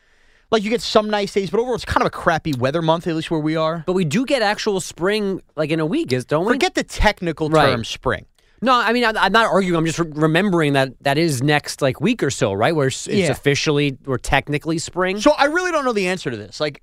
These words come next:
Speaker 1: 'cause we're in the Northeast. I don't know if because you kinda go through, like, the motions of, like, Easter coming, school spring break.
Speaker 2: Right.
Speaker 1: We always were trained in our mind that, hey, when you hit March, you know, it comes in like a lion, out like a lamb. Like, you're gonna hit spring during March.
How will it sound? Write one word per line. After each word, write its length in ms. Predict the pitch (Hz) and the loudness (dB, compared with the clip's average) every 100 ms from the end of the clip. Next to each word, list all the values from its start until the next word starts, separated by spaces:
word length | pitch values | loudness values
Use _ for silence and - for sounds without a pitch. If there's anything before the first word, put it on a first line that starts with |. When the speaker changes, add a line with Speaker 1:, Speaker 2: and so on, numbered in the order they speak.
| - | -6
Speaker 1:
'cause 160 | 170 | -4
we're 140 | 151 190 | -2 -2
in 60 | 175 | -2
the 60 | |
Northeast. 480 | 170 165 151 135 - | -2 -2 -2 -6 -2
I 140 | - 220 | 0 0
don't 200 | 269 220 | 0 -2
know 300 | 202 202 196 | 0 0 -2
if 140 | 170 | -6
because 480 | - 151 170 165 143 | -10 -6 -4 -2 -4
you 60 | 147 | -4
kinda 260 | - 160 143 | -2 -2 0
go 220 | 156 151 | -2 -4
through, 360 | - 151 143 139 | -6 -6 -6 -4
like, 200 | 131 - | -4 -4
the 60 | |
motions 420 | 135 135 127 127 113 | -4 -4 -6 -8 -6
of, 140 | 110 | -4
like, 200 | 110 107 | -4 -4
Easter 460 | 127 147 - 156 143 | -6 -6 -6 -6 -2
coming, 460 | 147 139 139 135 | 0 0 -2 -6
school 500 | - - - 165 160 | -8 -10 -4 -2 -2
spring 440 | - - 156 143 127 | -6 -6 -4 -4 -4
break. 460 | 135 135 131 - - | -2 -2 -4 -6 -4
Speaker 2:
Right. 320 | 117 110 92 | 0 2 2
Speaker 1:
We 100 | 170 | 0
always 380 | 196 202 214 202 | 0 0 0 -4
were 80 | 180 | -4
trained 340 | - 180 165 | -2 -2 0
in 100 | 156 | -2
our 40 | 143 | -2
mind 240 | 135 139 | -2 -2
that, 100 | 117 | -4
hey, 240 | 135 202 147 | -2 -2 -2
when 100 | 135 | -2
you 80 | 139 | -2
hit 140 | 160 | 0
March, 520 | 190 196 156 - - - | 0 0 -2 -8 -10 -6
you 100 | 160 | -4
know, 60 | |
it 260 | 147 - - | -6 -10 -4
comes 240 | 165 143 | -2 0
in 140 | 156 156 | 0 -2
like 160 | 147 | 0
a 60 | 151 | 0
lion, 480 | 139 139 143 143 135 | 0 -2 -2 -2 -2
out 100 | 135 | -4
like 120 | 135 | -4
a 60 | 135 | -4
lamb. 280 | 139 135 127 | -2 -2 -4
Like, 180 | - | -6
you're 120 | 151 156 | -2 0
gonna 140 | 160 | 0
hit 160 | 165 - | -4 -6
spring 500 | - 165 160 139 135 | -10 -4 -2 -2 -2
during 220 | 131 127 | -4 -2
March. 320 | 135 117 - | -2 -4 -12